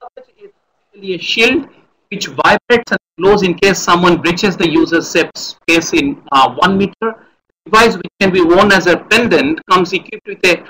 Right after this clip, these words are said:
hand wash reminder. It features with a beep in every thirty minutes to remind that the user to, uh, wash his or her hands.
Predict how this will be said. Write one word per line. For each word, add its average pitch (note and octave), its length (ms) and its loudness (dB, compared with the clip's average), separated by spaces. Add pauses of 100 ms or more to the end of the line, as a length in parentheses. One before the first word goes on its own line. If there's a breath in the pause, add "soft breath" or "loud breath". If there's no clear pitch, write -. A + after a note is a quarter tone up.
hand D#3+ 240 4
wash - 420 2
reminder. E3+ 640 4
It F3 200 2
features E3 360 -2
with D#3+ 160 -6
a - 180 -6
beep G#3+ 220 0
in E3 120 0
every E3 300 -2 (100)
thirty F3 220 -2
minutes D#3+ 320 -2
to E3 140 -4
remind E3 440 -2 (280 loud breath)
that E3 120 0
the E3 80 2
user E3 380 2
to, D3+ 180 -8 (280)
uh, C3+ 260 4
wash D3 220 2
his G3 260 -4
or D#3 180 4
her C#3 460 2
hands. D3 420 0